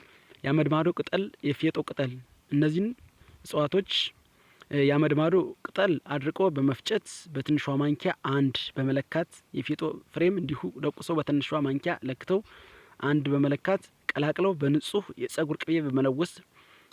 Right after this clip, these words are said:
በተከታታይ ለዘጠኝ ቀ-፣ ለዘጠኝ ቀናት ያህል ወይም ለ-፣ ለአስር ቀናት ያህል በ-፣ በላሽ የተጠቀው ቆዳ ክፍል መቀባት ነው። ይህን ድርጊት ለዘጠኝ ቀን ያክል ደጋግመን ብንጠቀመው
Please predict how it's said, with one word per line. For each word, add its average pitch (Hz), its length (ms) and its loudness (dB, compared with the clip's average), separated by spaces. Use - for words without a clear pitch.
በተከታታይ 147 680 0
ለዘጠኝ 143 360 0
ቀ-፣ - 140 -4
ለዘጠኝ 147 500 0
ቀናት 151 340 -4
ያህል 151 260 -2
ወይም 160 300 0
ለ-፣ 135 240 -2
ለአስር 143 340 -6
ቀናት 151 300 -4
ያህል 180 240 -2
በ-፣ 160 200 -12
በላሽ 151 320 2
የተጠቀው 156 500 -2
ቆዳ 160 220 2
ክፍል - 240 -6
መቀባት 143 500 0
ነው። 131 140 -2
ይህን 170 200 0
ድርጊት 165 340 0
ለዘጠኝ 143 360 0
ቀን 170 160 0
ያክል 143 280 -4
ደጋግመን 151 440 4
ብንጠቀመው 156 600 0